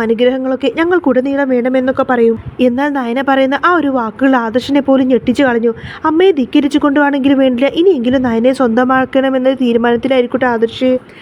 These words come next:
അങ്ങനെ കുറച്ച് കാലങ്ങൾക്ക് ശേഷമാണെങ്കിലും വേണ്ടില്ല, ദേവേനയുടെ കണ്ണ് ദൈവം തുറപ്പിക്കുമെന്ന പ്രതീക്ഷയോടെയാണ് ട്ടോ ആദർശും നയനയും നിൽക്കുന്നത്.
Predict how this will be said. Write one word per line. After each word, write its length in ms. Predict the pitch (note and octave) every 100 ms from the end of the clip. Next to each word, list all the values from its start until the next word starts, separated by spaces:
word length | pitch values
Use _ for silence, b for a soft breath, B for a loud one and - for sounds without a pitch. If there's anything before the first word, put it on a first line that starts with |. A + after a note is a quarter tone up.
| B - B3+
അങ്ങനെ 260 | C#4 D4
കുറച്ച് 360 | D4 E4 E4+ F#4+ C#4+
കാലങ്ങൾക്ക് 520 | B3+ C#4+ D#4 D#4 E4 C#4+
ശേഷമാണെങ്കിലും 720 | A#3+ D4+ C#4+ C#4+ C4+ C#4 C4+
വേണ്ടില്ല, 260 | C4+ B3+ C#4
ദേവേനയുടെ 600 | D#4 D#4+ F4 F4 F#4 F4+
കണ്ണ് 220 | C4+ B3+ B3+
ദൈവം 200 | A#3 C#4 C4
തുറപ്പിക്കുമെന്ന 560 | A#3 A3+ C4 C4+ C4+ C#4
പ്രതീക്ഷയോടെയാണ് 600 | A#3 A3 G3+ C#4 C4+ C4 A#3
ട്ടോ 100 | B3 A3+ B B - A3+
ആദർശും 360 | A3+ - C#4
നയനയും 360 | C4+ B3+ B3 C4
നിൽക്കുന്നത്. 400 | B3+ B3+ B3 B3